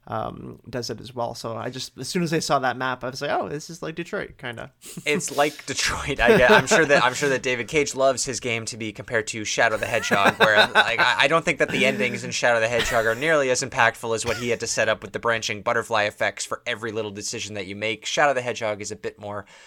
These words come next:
Speaker 2: uh, simple than that, but still, like, a game in the two thousands, like, we didn't have many GameCube games that had ten endings, as simple as they
Speaker 1: No.
Speaker 2: were. Like, it still is a pretty decent accomplishment for a game to, uh, to include. Uh, they didn't need it, but they did it nonetheless. I think three endings would have been just fine.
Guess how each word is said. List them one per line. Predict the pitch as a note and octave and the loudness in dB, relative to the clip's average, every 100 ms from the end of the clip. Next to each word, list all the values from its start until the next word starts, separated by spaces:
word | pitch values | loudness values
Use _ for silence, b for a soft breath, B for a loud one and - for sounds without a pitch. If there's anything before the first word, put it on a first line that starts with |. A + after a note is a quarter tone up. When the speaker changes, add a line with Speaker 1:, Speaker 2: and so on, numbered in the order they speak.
| B B | B B
Speaker 2:
uh, | F#2 F2+ E2+ E2+ | -4 -2 -2 -4
simple | - - C3+ D#3 - | -4 -4 -4 -6 -8
than | - D3 | -8 -4
that, | D3 D#3 - | -2 -4 -4
but | D#3 | -4
still, | - A3+ E3 | -2 -2 0
like, | A#2+ | 0
a | C3 | -2
game | C#3+ D#3 D3+ | -4 -4 -6
in | C3 | -10
the | |
two | A#2 C3+ | -10 -6
thousands, | A#2 B2 A#2 G#2+ | -2 -2 -2 -8
like, | A2 | -12
we | A2 F#3+ | -10 -10
didn't | C4 | -8
have | B2+ E3 | -6 -6
many | B2+ C#3 A2+ | -6 -8 -8
GameCube | B2 C3 A#2 | -10 -10 -8
games | G#2 G2+ G2 | -4 -4 -4
that | G2+ | -6
had | G2 G#2 F#2 | -2 -2 -4
ten | - - B2 C3 A2 | -8 -10 -10 -12 -10
endings, | A2+ C#3+ F3+ E3+ - | -10 -10 -10 -8 -6
as | A#2 - | -4 -4
simple | - D3 C3+ G#2+ | -4 -4 -6 -4
as | A2 G#2 | -4 -4
they | G#2+ | -4
Speaker 1:
No. | G2+ | -2
Speaker 2:
were. | G2+ G#2+ A#2+ D3 B B B | -2 -2 -2 -4 B B B
Like, | C3+ C#3 | -4 -2
it | D3 | -2
still | - A#3+ | -2 -2
is | F3+ | -4
a | B2+ | -6
pretty | - F3+ D#3 | -8 -8 -8
decent | C3 - | -8 -10
accomplishment | G#2 G#2 A#2 B2+ A2+ A2 - | -6 -2 -2 -4 -8 -10 -12
for | - C#3 | -2 0
a | A#2 | 2
game | A2 A2+ A#2 | 0 -2 -4
to, | B2+ A2 | -6 -2
uh, | G#2+ G2+ G2+ | 0 0 -4
to | - G#2+ | -10 -10
include. | G2+ - C3+ A#2+ - - | -10 -8 -6 -8 -10 -6
Uh, | G#2 | -6
they | G2+ A#2 | -4 -4
didn't | B2+ G2+ | -6 -6
need | C3+ | -4
it, | B2 - | -4 -4
but | - G#2+ | -6 -4
they | G#2+ | -4
did | A#2 | -4
it | A#2+ A2 | -6 -8
nonetheless. | G#2+ G2+ A2 B2+ | -8 -6 -4 -4
I | D3 | -4
think | D#3+ | -4
three | - B2+ C#3+ | -6 -4 -2
endings | A2+ G#2+ G#2+ | -2 -4 -6
would | A#2 | -6
have | G#2+ | -6
been | G2+ | -6
just | A2+ G#2+ | -8 -6
fine. | - A#2 A#2 | -4 -2 -2